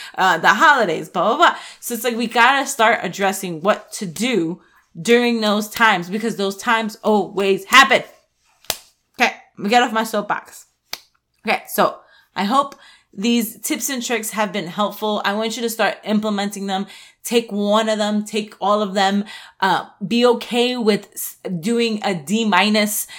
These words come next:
and working your way up to that. Okay, this, it's, none of these things are ever gonna be an A plus. That's, that's another thing I do wanna s-, touch on very briefly. When you are hearing somebody give a,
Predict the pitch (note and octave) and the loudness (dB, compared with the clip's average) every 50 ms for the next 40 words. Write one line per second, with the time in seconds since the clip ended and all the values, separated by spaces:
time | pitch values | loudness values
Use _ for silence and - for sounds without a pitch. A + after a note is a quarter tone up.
0 | - - - F3+ F3+ E3+ D#3 D#3+ F#3 G#3+ G#3+ A#3 A#3 A3+ A3+ A3 G#3+ G#3+ G#3+ G3+ | -12 -6 -4 -2 -2 0 2 4 4 4 2 0 -2 -2 0 2 2 4 6 6
1 | G3 F#3 - - - G3+ F3 E3+ F3 D#3 D3+ - - F3 G#3 F#3 F#3 F3+ F3+ - | 6 6 4 2 -4 -2 2 4 6 6 6 4 0 -4 -2 -2 -2 -2 -4 -8
2 | - - - _ _ G3 G#3 A3 G#3+ - - G#3 - - G3 - - - G3+ A3 | -20 -20 -20 _ _ -4 -4 -4 -2 -4 -6 -6 -6 -8 -10 -12 -8 -4 0 2
3 | A3+ B3+ C4+ C4+ C4+ C4 A#3+ - B3 A#3 A3+ - - - G3 F#3 G3 F#3+ G3+ G3 | 2 2 2 0 -2 -2 -2 -2 -2 -2 -2 -2 0 0 0 0 0 -2 -2 -2
4 | F#3+ F3+ F#3 D#3 - D#3+ F3 E3 - - F3 - D3+ - - - - F#3 F#3 F#3+ | -2 -2 -2 -2 0 -2 -2 -2 -2 -4 -6 -6 -6 -6 -8 -2 0 0 0 0
5 | - - - F#3 G#3 G#3 G#3 A#3 A3+ G3+ G3 G3 G3 F#3+ F#3+ G#3 F#3+ F#3 F3+ E3+ | -2 -4 -2 0 0 0 0 0 0 0 0 0 0 -2 -2 -2 -2 -2 -2 -4
6 | D#3+ F#3 F3+ F3 F3+ F3 E3 D#3+ - - - - G3+ - - - F#3 - - - | -4 -4 -2 -2 -2 -2 -2 -4 -6 -8 -12 -20 -20 -18 -12 -10 -10 -10 -12 -14
7 | - - E3 - - _ - - A3 G3+ G#3 G3+ E3+ D#3+ D#3 C#3 D3 E3+ G3 A3+ | -16 -16 -16 -16 -16 _ -6 -4 -4 -2 0 -2 -2 -2 -4 -4 -2 0 2 2
8 | A3+ F#3 - F3 G#3+ G#3+ G3+ - D3+ E3 D#3+ D3 D#3+ D#3+ E3 G3 A3+ C4 C#4+ D4+ | 0 -2 -4 -4 -4 -4 -4 -4 -6 -8 -8 -6 -6 -6 -4 -4 -4 -2 -4 -6
9 | - - C4 C#4 B3+ A#3 G#3+ G3 G3 - G#3 F#3+ F#3 F3 F3 F3 F3+ - - - | -6 -6 -6 -4 -2 -2 -2 -2 -2 -4 -2 0 0 0 0 0 -4 -6 -10 -18
10 | - - - - - - _ _ - F#3+ F3 D#3+ A#3 B3+ C4 A#3+ - - G#3 F#3+ | -20 -20 -20 -20 -20 -20 _ _ -10 -8 -4 0 0 0 0 0 0 2 4 4
11 | F3+ D3+ - - - | 4 4 2 -2 -6